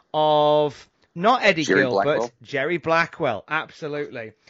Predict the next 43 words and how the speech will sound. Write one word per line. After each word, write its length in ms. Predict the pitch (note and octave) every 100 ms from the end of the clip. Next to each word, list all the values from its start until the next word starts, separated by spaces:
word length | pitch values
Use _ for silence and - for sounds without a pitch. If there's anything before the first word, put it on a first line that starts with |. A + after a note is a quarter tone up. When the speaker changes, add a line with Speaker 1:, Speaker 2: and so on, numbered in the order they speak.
| - -
Speaker 1:
Um, 280 | C#3+ C#3+ C#3
Speaker 2:
I'd 60 | -
like 80 |
to 60 | G#3+
Speaker 1:
this 100 | G3+
Speaker 2:
point, 160 | E3+ C#3
Speaker 1:
is 160 | -
Speaker 2:
I 80 | -
Speaker 1:
sleazy. 1080 | - - C#3+ C#3 D3 F#3+ G#3 F#3+ A#2+ G#2+ A2+ _ _ _ _ _ _ _ _ _ F#2+ _ G#2+
Speaker 2:
May 140 | C3
I 40 |
point 220 | D3 C#3+ C#3
out 140 | B2+
real 120 | C3
fast 320 | - A#2+ A#2+
that 140 | G#2+ G2+ _
w-, 140 | A2+ -
we're 180 | A#2+ D3
now 240 | C#3+ C#3 C3
on 140 | C3
the 80 | A#2
February 400 | - C3+ C3+ C3
twentieth 280 | - B2+ A2+
episode 300 | - A#2+ G#2+
of 140 | G2+
Raw. 300 | G#2 G2 F#2+ _ _ _ _ _ -
I 80 | A#2
believe 200 | C#3 E3
Crusher 380 | - C#3 C#3
Blackwell 560 | A#2 A2 A2+ B2 G#2 G2
died 320 | G2 G2 G2+
the 80 | -
day 460 | G#2 G#2 G#2 G#2+ -
of 260 | F#2+ F#2+
the 100 | G2
ninety-five 560 | G2 G#2 - - G#2+ G2
Rumble, 300 | G#2 G#2+ F#2
which 160 | F#2 -
is 60 |
a 80 | F#2+
month 320 | G2+ G#2+ -
before 400 | - - - G#2
this. 300 | G2+ F#2+ -